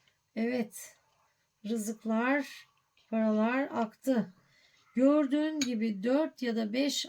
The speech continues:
ayrı yerden para girişi söz konusu. Bir de senin çok yüksek bir merci ile bir konuşman var. Burada at çıktı. At Murat'tır.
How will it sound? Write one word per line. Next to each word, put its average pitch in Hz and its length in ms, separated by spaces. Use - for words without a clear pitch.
ayrı 240 320
yerden 233 720
para 220 260
girişi 196 340
söz - 300
konusu. - 540
Bir 330 260
de 320 120
senin 285 320
çok 294 300
yüksek 277 420
bir 233 120
merci 220 460
ile 220 200
bir 214 160
konuşman 220 640
var. 254 400
Burada 294 480
at 233 260
çıktı. - 440
At 269 240
Murat'tır. 208 880